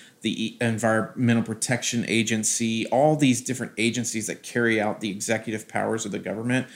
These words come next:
The, the president can order them to do certain things. And so, um,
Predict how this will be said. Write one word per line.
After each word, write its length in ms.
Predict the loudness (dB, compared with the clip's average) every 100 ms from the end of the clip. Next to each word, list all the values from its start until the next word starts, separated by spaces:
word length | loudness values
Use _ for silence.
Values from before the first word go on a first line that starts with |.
| -18 -20 -8
The, 500 | 2 4 4 0 -2
the 480 | 0 2 2 -2 -6 -14 -14 -2
president 560 | 4 4 4 -2 -4
can 180 | -6 -6 -2
order 380 | 2 4 4 2
them 260 | 0 0 -2
to 100 | -2
do 180 | -2 0
certain 320 | -2 -4 -6
things. 460 | -2 -2 -2 -8 -10 -18 -18 -2
And 320 | 2 4 4
so, 460 | 4 6 6 4 2
um, 380 | 0 0 -4